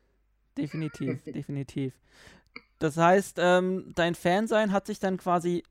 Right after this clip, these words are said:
Speaker 1: wie alt warst du da, äh, bei der, in der Bügeleisenzeit?
Speaker 2: Die <laughs> Raumschiff Orion. Ähm,
Speaker 1: Ja.
Speaker 2: in der Bügeleisenzeit müsste ich so dreizehn, vierzehn gewesen sein.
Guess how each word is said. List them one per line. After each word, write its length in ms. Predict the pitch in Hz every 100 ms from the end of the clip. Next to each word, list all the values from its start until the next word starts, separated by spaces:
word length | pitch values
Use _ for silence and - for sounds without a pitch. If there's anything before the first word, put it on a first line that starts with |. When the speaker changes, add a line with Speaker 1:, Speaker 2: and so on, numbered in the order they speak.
| _
Speaker 1:
wie 240 | - 147 170
alt 160 | 156 -
warst 220 | 165 -
du 40 |
da, 520 | 208 214 240 - 208
äh, 20 | 202
bei 180 | 202 196
der, 240 | 190 180
in 80 | 185
der 100 | 175
Bügeleisenzeit? 760 | 165 208 220 214 226 285 240 131
Speaker 2:
Die 160 | 160 160 - - - 196 131
<laughs> 600 | - - - - - - 123
Raumschiff 400 | 131 135 127 -
Orion. 580 | 139 127 123 113 107 107 - - -
Ähm, 640 | 139 139 147 147 151 151 143 -
Speaker 1:
Ja. 240 | 165 147 - _ _ _ _ _ -
Speaker 2:
in 80 | 147
der 80 | 135
Bügeleisenzeit 880 | 190 190 160 156 160 143 143 143 143
müsste 400 | 151 - - 143
ich 140 | 135
so 240 | - 123
dreizehn, 640 | 120 101 104 123 - 120 110
vierzehn 500 | - 113 - 95 87
gewesen 460 | 87 90 87 -
sein. 240 | 82 82